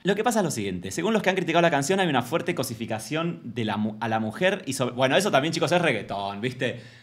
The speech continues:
Ay, ¿cómo? Acá sí que voy a defender. ¿Cómo rompen las pelotas? El reggaetón se basa en cosificar a la mujer. ¿No te gusta cosificar a la mujer? No escuches reggaetón. Pero, ¿viste? Todo te viene mal. ¿De qué quieres que hable el reggaetón?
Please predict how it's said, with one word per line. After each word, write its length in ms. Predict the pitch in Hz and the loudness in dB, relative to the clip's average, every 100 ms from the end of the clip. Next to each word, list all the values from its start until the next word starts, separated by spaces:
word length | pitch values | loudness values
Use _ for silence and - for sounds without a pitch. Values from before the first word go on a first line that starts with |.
| - | -12
Ay, 280 | - 147 143 | -2 -2 -2
¿cómo? 240 | - 220 208 | -4 0 0
Acá 280 | - 185 233 | 0 0 2
sí 240 | 156 123 | 2 0
que 160 | 127 117 | 2 2
voy 160 | 131 | 2
a 40 | 127 | 2
defender. 340 | 117 123 131 | 0 -2 0
¿Cómo 160 | 220 226 | 2 4
rompen 320 | 175 214 175 | 4 4 4
las 140 | 123 | 4
pelotas? 480 | - 120 120 123 110 _ _ - - - - | 0 -2 2 2 2 _ _ -20 -20 -18 -6
El 140 | 202 | -2
reggaetón 520 | 220 226 226 269 240 | 0 0 2 0 0
se 220 | - - 165 | -4 0 6
basa 380 | 214 - 131 135 | 4 6 0 2
en 140 | 123 | 0
cosificar 480 | 117 120 117 139 139 | 0 -2 2 2 2
a 80 | 120 | 0
la 120 | 113 | -2
mujer. 400 | 110 - 127 98 - - | -4 -6 -8 -8 -14 -4
¿No 180 | 247 269 | 0 2
te 100 | 185 | 2
gusta 200 | 214 202 | 4 2
cosificar 280 | 156 196 170 | 4 2 2
a 20 | |
la 80 | 160 | 0
mujer? 300 | 214 202 - | 0 -2 -2
No 120 | 220 | -2
escuches 280 | 254 254 247 | -2 0 2
reggaetón. 800 | 165 110 156 214 156 98 87 - | 2 0 4 4 2 -2 -8 -4
Pero, 180 | 151 165 | 0 2
¿viste? 280 | 220 220 165 | 0 0 0
Todo 260 | 262 262 | 4 4
te 80 | 147 | 4
viene 240 | 135 127 | 2 2
mal. 160 | 143 208 | 4 4
¿De 80 | 151 | 4
qué 40 | |
quieres 140 | 247 240 | 2 4
que 60 | |
hable 140 | 139 131 | 4 4
el 60 | |
reggaetón? 760 | 120 117 117 117 107 98 90 | 2 0 2 2 0 -4 -10